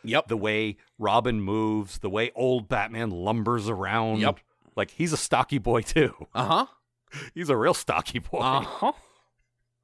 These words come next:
Speaker 2: He's a chonk, as they say.
Speaker 1: <laughs> Can you imagine, like, you had read Dark Knight Returns at this po-, when you saw this, and so had I.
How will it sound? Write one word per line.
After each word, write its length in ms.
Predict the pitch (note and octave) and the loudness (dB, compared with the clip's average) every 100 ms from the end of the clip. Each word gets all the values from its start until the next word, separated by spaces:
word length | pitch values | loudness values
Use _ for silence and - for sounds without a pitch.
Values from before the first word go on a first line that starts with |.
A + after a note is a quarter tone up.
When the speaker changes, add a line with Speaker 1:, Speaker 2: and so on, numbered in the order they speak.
| _ - - - _ | _ -20 -20 -20 _
Speaker 2:
He's 180 | D3 C3+ | -6 -6
a 60 | |
chonk, 500 | - - A2+ B2 C3+ | -6 -6 -2 -2 0
as 160 | A#2+ F#2+ | -2 -4
they 120 | G2 | -6
say. 300 | D#2+ B2 E2 | -6 -6 -2
Speaker 1:
<laughs> 720 | G#3 F#3+ A#3 B3 B3+ A#3+ A3 D3+ - - _ _ _ _ _ _ _ _ _ _ _ _ _ - | 2 8 10 12 12 10 10 6 2 -20 _ _ _ _ _ _ _ _ _ _ _ _ _ -2
Can 180 | D#4 D#4 | 0 0
you 240 | G4 G4 | 0 2
imagine, 840 | A3+ F3 D#3+ D#3 C#3+ A2 A2 E2 - | 0 -2 0 2 0 -4 -8 -10 0
like, 380 | E3+ F3 - - - _ _ _ - | 0 0 -4 -14 -16 _ _ _ -2
you 240 | F#3 D#4 | 2 4
had 100 | A3+ | 4
read 360 | D#3 E3 D3+ B2+ | 4 4 4 2
Dark 240 | A#2+ A2+ | 0 0
Knight 160 | B2+ D2+ | -4 -6
Returns 380 | G2+ A2+ G2+ | -8 -8 -10
at 80 | G2 | -12
this 140 | F#2 - | -16 -16
po-, 160 | - A2 | -14 -10
when 180 | A2+ G2+ | -8 -8
you 80 | |
saw 240 | G2 A2 D2 | -6 -6 -6
this, 260 | A#1+ - - | -10 -10 -6
and 160 | C3+ | -4
so 200 | - G#3 | 2 4
had 80 | D#3 | 4
I. 300 | - - - | 0 -8 -20